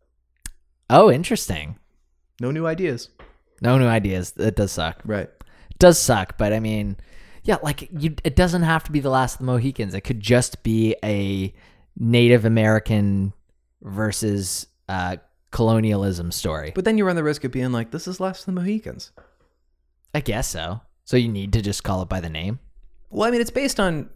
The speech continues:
Speaker 2: a true story, right? It's, like, historical fiction.
Speaker 1: Right.
Speaker 2: No, maybe it's not based on a true story if it's historical fiction. It's based on a book, which
Speaker 1: Yes.
Speaker 2: is historical fiction.
Speaker 1: Right.
Speaker 2: So when Daniel
Speaker 1: <laughs> I'm
Speaker 2: Day-Lewis
Speaker 1: agreeing
Speaker 2: did
Speaker 1: with all this. I know none of it.
Speaker 2: when in-,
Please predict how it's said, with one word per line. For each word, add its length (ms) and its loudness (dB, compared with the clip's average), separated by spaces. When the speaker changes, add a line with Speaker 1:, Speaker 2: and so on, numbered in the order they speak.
Speaker 2:
a 60 -4
true 140 -4
story, 300 -2
right? 340 -4
It's, 340 -8
like, 120 -4
historical 420 -4
fiction. 420 -6
Speaker 1:
Right. 300 -6
Speaker 2:
No, 240 2
maybe 160 0
it's 100 -2
not 100 -2
based 180 -4
on 80 -4
a 80 -4
true 140 -12
story 240 -8
if 80 -10
it's 140 -14
historical 380 -10
fiction. 380 -14
It's 120 -4
based 180 0
on 80 -2
a 40 -2
book, 420 -8
which 140 -2
Speaker 1:
Yes. 100 -2
Speaker 2:
is 80 -8
historical 400 -10
fiction. 340 -16
Speaker 1:
Right. 180 -8
Speaker 2:
So 240 2
when 280 4
Daniel 240 4
Speaker 1:
<laughs> 80 -2
I'm 100 10
Speaker 2:
Day-Lewis 180 10
Speaker 1:
agreeing 160 10
Speaker 2:
did 60 4
Speaker 1:
with 80 6
all 160 4
this. 220 0
I 100 2
know 220 4
none 280 -2
of 100 -8
it. 120 -6
Speaker 2:
when 240 0
in-, 180 0